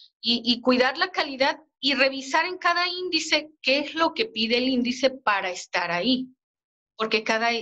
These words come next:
cada, cada base de datos o cada índice pide, pide parámetros o tiene criterios de evaluación diferentes.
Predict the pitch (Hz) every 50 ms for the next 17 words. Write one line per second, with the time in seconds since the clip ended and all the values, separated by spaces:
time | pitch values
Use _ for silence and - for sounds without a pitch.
0 | 226 - - 220 233 254 254 254 247 233 214 196 190 180 180 175 170 175 _ _
1 | _ _ - 226 226 247 262 254 254 254 254 - 254 247 226 220 214 214 226 226
2 | 233 233 - 226 226 - 214 - - 214 214 240 233 226 226 233 233 240 - -
3 | 254 - - - 226 220 220 233 233 226 214 - - _ _ _ - 220 220 226
4 | 233 226 220 202 180 185 202 214 220 - - 214 220 220 - 190 185 - 214 226
5 | 247 254 254 254 247 226 226 - - 220 214 220 233 233 214 220 190 190 180 175
6 | 170 175 - 208 196 196 - _ - 180 190 226 247 -